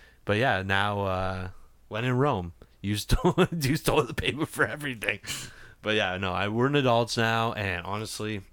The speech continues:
I don't think I could ever go back. Like, when we, when we start running out of,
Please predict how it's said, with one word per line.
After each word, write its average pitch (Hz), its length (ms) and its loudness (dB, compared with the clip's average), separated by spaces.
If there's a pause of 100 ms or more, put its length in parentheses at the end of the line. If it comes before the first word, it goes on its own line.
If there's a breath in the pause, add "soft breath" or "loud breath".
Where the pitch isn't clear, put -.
(720)
I 113 60 2
don't 117 100 2
think 113 120 2
I 107 80 4
could 101 140 0
ever 98 140 0
go 98 120 2
back. 85 300 2 (120)
Like, 95 220 -4
when 104 180 0
we, 120 140 2
when 113 220 2
we 139 180 2
start 131 240 -4
running 101 300 0
out 101 140 2
of, 95 240 -2